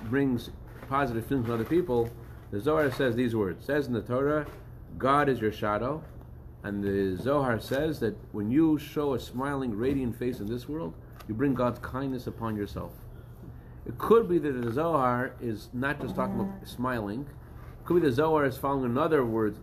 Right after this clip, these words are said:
in Ethics of Our Fathers, and there's another statement in Ethics of Our Fathers that says, um, "Be light, be light to your leader." Be light to your leader means be,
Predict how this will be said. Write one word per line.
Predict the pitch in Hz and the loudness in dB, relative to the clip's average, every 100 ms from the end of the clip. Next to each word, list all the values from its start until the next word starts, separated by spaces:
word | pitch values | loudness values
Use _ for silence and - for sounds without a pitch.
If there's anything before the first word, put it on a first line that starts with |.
| 117 | -8
in | 117 | -4
Ethics | 127 151 147 | -4 -4 -2
of | 120 | -2
Our | 117 | -2
Fathers, | 135 135 110 110 110 | 0 0 0 -2 -2
and | 107 | -2
there's | 110 107 | 0 0
another | 131 135 | 0 0
statement | 120 110 101 107 | 0 0 0 -2
in | 107 | -4
Ethics | 104 - | -6 -4
of | 98 | -4
Our | |
Fathers | 104 107 110 | -2 -2 0
that | 107 | -2
says, | - 143 123 - - - - - - - - | 0 2 2 -2 -8 -12 -14 -16 -14 -14 -6
um, | 98 95 92 87 80 - - - - - - - - - - - - - - - - - - - 101 | -2 0 0 -2 -6 -12 -16 -16 -14 -14 -14 -10 -10 -10 -14 -14 -16 -16 -14 -16 -14 -14 -12 -12 -2
"Be | 117 131 123 123 - | 4 6 6 2 0
light, | 101 110 139 180 190 - - - - - - 117 | -2 0 2 2 0 -4 -12 -14 -14 -14 -10 -2
be | 123 | 0
light | 120 143 143 135 143 - - - - - - | 2 2 2 0 -2 -8 -16 -16 -16 -16 -2
to | 139 | 0
your | 123 107 | 4 4
leader." | 98 95 127 156 - | 2 0 -2 -4 -6
Be | - | -4
light | 104 143 139 | 0 0 0
to | 139 | -2
your | |
leader | 127 120 | 0 0
means | 117 - | 0 -2
be, | 113 107 | -2 -2